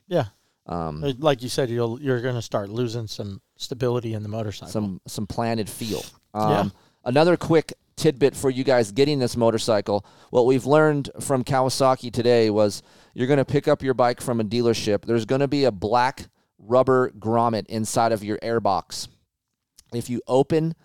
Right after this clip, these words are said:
Speaker 2: your left side panel, which is a quick, uh,
Speaker 1: Yep.
Speaker 2: what do they call it? Quick
Speaker 1: Pop off. Yeah.
Speaker 2: Yeah, quick off or whatever.
Speaker 1: Yeah, just, it's got the same little, you know,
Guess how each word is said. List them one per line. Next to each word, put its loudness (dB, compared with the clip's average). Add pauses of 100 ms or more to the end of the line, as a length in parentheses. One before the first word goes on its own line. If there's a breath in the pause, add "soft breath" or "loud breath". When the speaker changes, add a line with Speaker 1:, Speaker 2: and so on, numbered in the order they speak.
(280)
Speaker 2:
your 4
left -2
side 2
panel, -4 (140)
which -6
is -2
a -6
quick, -6 (340)
uh, -4
Speaker 1:
Yep. -20 (340)
Speaker 2:
what -8
do -14
they -2
call -2
it? -12
Quick -18
Speaker 1:
Pop 0
off. -12 (400)
Yeah. -8
Speaker 2:
Yeah, -6
quick -4
off 4
or -2
whatever. 0 (220)
Speaker 1:
Yeah, 0
just, -6
it's 0
got 6
the -2
same 2
little, 0 (180)
you -6
know, -4